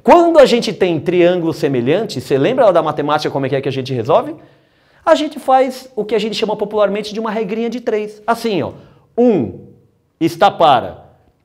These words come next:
zero vírgula cinco, assim como um está para zero vírgula cinco, assim como, qual que é a altura do triangulão?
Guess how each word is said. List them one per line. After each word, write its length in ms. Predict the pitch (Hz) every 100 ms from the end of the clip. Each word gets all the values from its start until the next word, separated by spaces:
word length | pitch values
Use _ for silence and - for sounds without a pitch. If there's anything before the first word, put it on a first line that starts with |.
| _ -
zero 500 | 107 104 147 151 139
vírgula 500 | 110 127 123 113 110
cinco, 560 | - - 113 113 190 - _ _ -
assim 420 | 160 151 - 156
como 380 | 147 147 147 143 208
um 360 | 214 160 101 - - -
está 300 | 147 - 175
para 320 | - 147 135
zero 220 | 139 135
vírgula 240 | 139 131 127
cinco, 340 | 160 185 185
assim 300 | 175 214 214
como, 420 | 170 123 98 - - - -
qual 160 | 160
que 100 | 147
é 20 |
a 40 | 131
altura 260 | 120 147
do 120 | 131 120
triangulão? 580 | 127 117 131 208 -